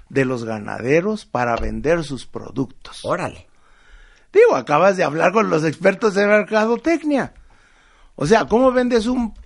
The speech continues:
Speaker 1: producto? Pues atribuyéndole cosas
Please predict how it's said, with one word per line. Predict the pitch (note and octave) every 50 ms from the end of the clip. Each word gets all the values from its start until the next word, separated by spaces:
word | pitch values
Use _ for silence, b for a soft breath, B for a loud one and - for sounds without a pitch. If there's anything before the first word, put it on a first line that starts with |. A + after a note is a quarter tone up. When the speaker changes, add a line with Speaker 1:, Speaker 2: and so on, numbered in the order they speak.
| - - -
Speaker 1:
producto? | - A3+ A3+ A3+ A3+ B3+ B3 - - - D#3 C#3 -
Pues | - D#3 D#3+ F3+
atribuyéndole | F3 D3+ F3+ F3 E3 D#3 D#3 D#3 F#3 G#3+ A#3 A3 G#3+ G#3 G3 E3+ -
cosas | - E3 F3+ F3 - G3 G#3 G3+ - - -